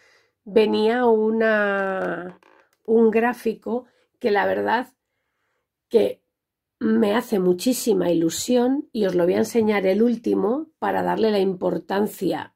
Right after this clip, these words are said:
no porque ser el último, pero para dedicarle su tiempo, porque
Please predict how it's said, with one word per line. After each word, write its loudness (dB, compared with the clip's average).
no -6
porque -6
ser -4
el 2
último, 0
pero -2
para -4
dedicarle -2
su -8
tiempo, -2
porque 0